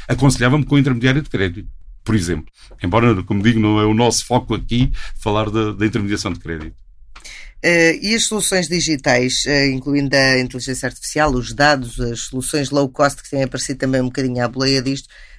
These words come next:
Speaker 2: eh, este tipo de soluções têm ajudado mais à atividade ou têm prejudicado mais à atividade e, por, por continuidade, o consumidor?
Speaker 1: Eh,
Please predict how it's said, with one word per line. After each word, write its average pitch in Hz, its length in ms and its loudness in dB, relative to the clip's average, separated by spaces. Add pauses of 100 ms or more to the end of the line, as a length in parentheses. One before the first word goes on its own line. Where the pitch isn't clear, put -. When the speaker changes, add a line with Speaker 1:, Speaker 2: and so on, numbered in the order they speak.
(140)
Speaker 2:
eh, 156 280 0
este 190 200 -2
tipo 185 140 -6
de - 60 -2
soluções 160 380 -2
têm 196 200 0
ajudado 175 460 0
mais 175 240 0
à 175 100 0
atividade 170 500 -4
ou 160 80 0
têm 165 240 0
prejudicado 143 720 0
mais 135 260 2
à 139 80 0
atividade 143 540 -2
e, 135 100 -10
por, 113 200 -14 (360)
por 113 240 -8
continuidade, 117 800 -2
o 120 80 -10
consumidor? 98 560 -8 (1120)
Speaker 1:
Eh, 98 600 -8